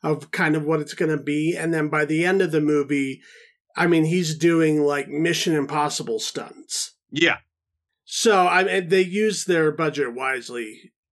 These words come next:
Speaker 2: You can feel it, but not, not in a bad way, if that makes sense. Like, like,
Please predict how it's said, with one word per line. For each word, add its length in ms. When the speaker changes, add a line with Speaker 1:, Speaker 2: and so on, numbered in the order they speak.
Speaker 2:
You 240
can 340
feel 600
it, 280
but 240
not, 500
not 260
in 160
a 80
bad 380
way, 340
if 180
that 180
makes 240
sense. 340
Like, 380
like, 420